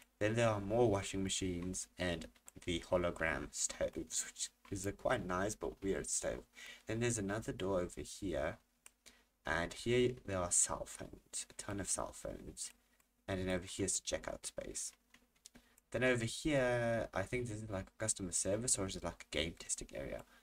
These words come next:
I don't know. <laughs> And then here are a few tablets and a few laptops. There are more of these game testing ones.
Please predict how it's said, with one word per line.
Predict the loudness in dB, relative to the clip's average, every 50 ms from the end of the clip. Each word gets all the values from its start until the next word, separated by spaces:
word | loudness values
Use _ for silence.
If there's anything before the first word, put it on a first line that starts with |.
| _ _ _ _
I | 2 2 2
don't | 2 2 0
know. | 0 -2 -2 -4 -4 -6
<laughs> | -8 -8 -8 _ _ _ _ _ -20 -20 _ _ _ _ _ _ _ _ _ _ _ -2
And | 2 2
then | 2 2 2
here | 0 2 4 6 6
are | 6 4
a | 2
few | 0 -2 -2 0 0
tablets | 0 -2 0 2 4 4 4 2 0 0 0 -2 -4 -2 -4 -4 -4 -2
and | -2 0 2 2 2 2 0 -2 -2 -2
a | -2 0 2 2 2 0 0 -2 -4 -8 -16 -20 _ _ _ -12
few | -2 0 0 2
laptops. | 2 0 0 -2 -4 -10 -10 -10 -10 -10 _ -8 -6 -6 -6 -8 -10 -12 _ _
There | -2 0 2 2 2 0 -4 -6 _ _ _ _ _ -8
are | -6 -6
more | -4 -4 -2 -2 -2 -4
of | -6 -8
these | -10 -8 -8 -8
game | -6 -6 -6 -6 -6 -8
testing | -8 -6 -6 -6 -6 -8 -10
ones. | -10 -10 -10 -10 -14 -18 -20